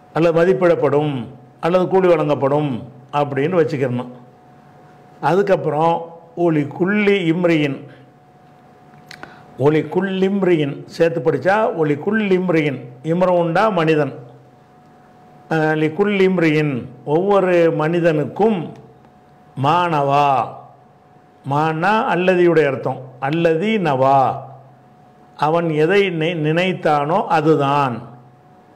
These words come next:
ஒலி குல்லி இம்ரியின், ஒவ்வொரு மனிதனுக்கும் உள்ளது. அந்த உள்ளதுங்கிறதெல்லாம் விட்டுருவாங்க எப்போவுமே. இப்போ அல்ஹம்துலில்லாஹ்ங்கிறோம்ல, எல்லா புகழும் அல்லாஹ்வுக்கு, அவ்வளோதான் இருக்கும்.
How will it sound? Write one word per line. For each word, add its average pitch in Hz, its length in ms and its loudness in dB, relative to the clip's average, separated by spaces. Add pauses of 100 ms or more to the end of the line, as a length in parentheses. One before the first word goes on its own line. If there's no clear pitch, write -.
(140)
ஒலி 151 180 2
குல்லி 170 500 -2
இம்ரியின், 147 720 -2 (580)
ஒவ்வொரு 180 380 2
மனிதனுக்கும் 165 720 -2
உள்ளது. 190 400 2
அந்த 165 140 4
உள்ளதுங்கிறதெல்லாம் 196 800 0
விட்டுருவாங்க 165 400 0
எப்போவுமே. 147 420 0 (580)
இப்போ 156 200 -2
அல்ஹம்துலில்லாஹ்ங்கிறோம்ல, 156 1200 0
எல்லா 156 240 0
புகழும் 156 340 0
அல்லாஹ்வுக்கு, 143 320 0
அவ்வளோதான் 156 440 2
இருக்கும். 131 320 -6